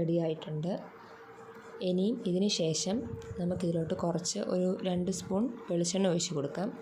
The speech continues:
അതും കൂടി ചെയ്യുമ്പോഴത്തേക്ക് നമ്മുടെ മീൻ തോരൻ റെഡിയായിട്ടുണ്ടായിരിക്കും. ഇവിടെ ഞാൻ വെളിച്ചെണ്ണ ഒഴിച്ച് കൊടുക്കുകയാണ്.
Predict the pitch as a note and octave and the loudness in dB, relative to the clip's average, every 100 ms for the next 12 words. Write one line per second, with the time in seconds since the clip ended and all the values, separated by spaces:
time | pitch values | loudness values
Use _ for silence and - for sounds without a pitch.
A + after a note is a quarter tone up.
0 | - F3+ F#3 G3+ G3 E3 D#3+ E3 E3+ F#3 | -2 0 2 2 0 0 0 0 2 2
1 | E3+ E3+ F#3+ - - - E3 E3 E3 F3 | 2 2 0 -2 -12 -6 0 4 4 4
2 | F3 D#3+ D#3+ E3+ C#3 C#3 C#3+ D3 F3+ B3 | 4 4 2 2 0 0 -2 -2 -2 -2
3 | - - F3+ F3+ F3+ E3+ D#3+ - F3 D#3+ | -4 -6 0 2 4 4 2 2 2 2
4 | - C#3+ - - D#3 | 0 -2 -2 0 2